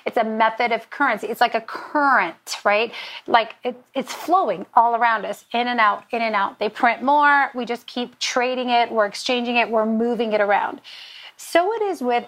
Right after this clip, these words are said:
everything, like love, you know, you don't go get love. Like, love comes, love just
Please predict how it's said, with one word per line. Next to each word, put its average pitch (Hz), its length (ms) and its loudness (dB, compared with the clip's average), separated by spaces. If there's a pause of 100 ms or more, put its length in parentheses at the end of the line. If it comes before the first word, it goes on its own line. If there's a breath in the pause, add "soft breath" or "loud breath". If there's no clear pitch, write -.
everything, 233 560 0
like - 220 -12
love, 233 540 2
you 285 140 -4
know, 285 260 2
you 269 140 -2
don't 311 180 2
go 220 300 0
get 202 320 0
love. 233 400 2
Like, 247 220 -4
love 240 400 2
comes, 269 420 0
love 302 260 2
just 254 260 -6